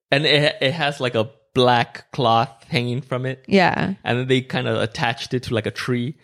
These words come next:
Speaker 1: So it looked like somebody hiding behind the tree. You know what I
Speaker 2: Yeah.
Speaker 1: mean?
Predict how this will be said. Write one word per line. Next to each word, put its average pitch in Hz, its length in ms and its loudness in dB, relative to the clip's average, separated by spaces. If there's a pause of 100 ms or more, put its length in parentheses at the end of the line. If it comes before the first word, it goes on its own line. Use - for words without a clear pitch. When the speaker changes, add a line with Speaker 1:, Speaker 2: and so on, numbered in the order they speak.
(180)
Speaker 1:
So 143 280 2
it 143 60 6
looked 185 280 4
like 139 200 2
somebody 135 340 0
hiding 139 300 0
behind 123 300 -2
the 117 40 -6
tree. 170 300 0 (120)
You 131 100 -4
know 127 60 0
what 127 80 2
I - 20 6
Speaker 2:
Yeah. 170 280 2
Speaker 1:
mean? 196 100 -6